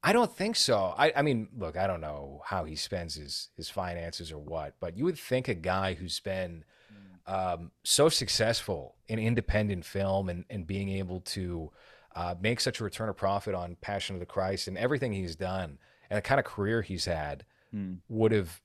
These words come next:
Speaker 1: diversified his money a little
Speaker 2: Oh.
Speaker 1: bit better. Uh, and he's with his current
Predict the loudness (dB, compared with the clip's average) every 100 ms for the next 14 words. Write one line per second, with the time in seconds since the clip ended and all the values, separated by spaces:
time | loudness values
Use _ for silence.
0 | _ -2 -2 -2 -4 -4 -4 -4 -4 -8
1 | -6 -6 -6 -8 -8 -4 -4 -4 -8 -18
2 | -20 -20 -20 0 2 2 4 4 4 4
3 | 4 4 0 0 -2 0 -4